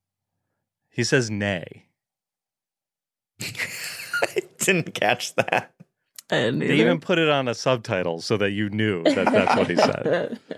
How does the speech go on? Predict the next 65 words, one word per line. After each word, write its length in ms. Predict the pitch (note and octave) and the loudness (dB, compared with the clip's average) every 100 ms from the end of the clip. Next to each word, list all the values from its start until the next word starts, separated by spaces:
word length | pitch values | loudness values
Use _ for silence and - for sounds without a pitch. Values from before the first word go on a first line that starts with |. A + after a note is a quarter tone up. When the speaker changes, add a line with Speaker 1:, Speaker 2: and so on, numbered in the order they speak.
| G#3+ - - - - - _ _ | -10 -10 -10 -12 -18 -20 _ _
Speaker 1:
And 180 | B2+ B2+ | 2 4
I 160 | C3 C#3+ | 4 2
was 140 | B2+ | 4
like, 240 | B2 A#2 | 2 2
"That's 280 | A#2+ A#2+ - G#2+ | 2 2 0 -2
really 440 | G#2 G#2 G#2 F#2+ | 0 2 2 0
good." 540 | F#2+ G2 F#2+ F2 E2 - _ _ _ | 0 0 0 -2 -6 -16 _ _ _
Speaker 2:
That's 260 | D3 F#2+ - | 2 2 4
Speaker 3:
Yeah. 80 | F3 | 4
Speaker 2:
funny. 280 | - - - | 4 0 0
Speaker 3:
But 80 | |
Speaker 1:
Max 200 | - - G#3 | 2 4 4
Speaker 3:
you 40 | |
know 80 | F#3 | 4
he 40 | - | 4
Speaker 1:
doesn't 160 | - G2+ | 4 2
Speaker 3:
planned 400 | G2 - G2 G2+ | 4 4 2 2
Speaker 1:
laugh. 160 | C#2+ | -2
Speaker 3:
it. 120 | - - _ - | -4 -12 _ -2
Speaker 2:
Oh, 60 | F#2+ E2+ | 2 2
of 60 | - | 4
course. 100 | D3 | 2
Speaker 3:
You 60 | |
know 100 | C#3 | 4
Speaker 2:
He's 100 | C#3 | 2
Speaker 3:
he 40 | A#2 | 2
Speaker 2:
probably, 160 | C#3+ C#3 | 2 4
Speaker 3:
planned 80 | D#3+ | 4
Speaker 1:
I, 40 | |
Speaker 3:
it. 20 | |
Speaker 2:
that's 140 | - F3 | 4 4
the 80 | |
Speaker 1:
no, 100 | F#3+ A#3 | 4 4
I 200 | F3 G3 | 4 4
don't 160 | C4+ | 4
Speaker 2:
fiftieth 20 | |
Speaker 1:
think, 140 | B3 F#2 | 4 2
Speaker 2:
time 80 | - | 2
he's 80 | |
Speaker 1:
I 40 | D3 | 2
Speaker 2:
made 80 | F3 | 4
that 40 | |
Speaker 1:
don't, 120 | F3 - | 2 0
Speaker 2:
joke. 120 | - | -2
Speaker 1:
I 100 | A#2+ A#2+ | 0 0
don't 420 | G2 A#2 A2+ G2+ | 0 0 0 -2
think, 260 | G#2 G2 - | -4 -2 -2
I 80 | G2 | -2
don't 280 | F2 F#2 E2+ | 0 -2 -2
think 180 | G2 - | -4 -4
he 60 | |
did. 340 | E2+ F2+ E2 E2 | -2 0 0 -4
The 80 | F#2+ | 0
way 220 | A2 A#2 | 2 2
he 160 | B2 | 0
said 260 | D#3 E3+ G2+ | 0 2 2
Speaker 3:
You 60 | G2 | 2
Speaker 1:
it, 100 | G#2 | -2
it 160 | G2 | -4
fell 260 | - G2 F#2+ | -2 0 0
off 220 | F#2 F2 | -2 -2
the 80 | - | -6
cuff. 340 | - G1+ G1+ _ _ _ _ _ _ _ _ _ _ _ A#2+ | -6 -4 -6 _ _ _ _ _ _ _ _ _ _ _ -4
And 100 | A2 | 2
then 300 | G#2+ G#2 | 2 2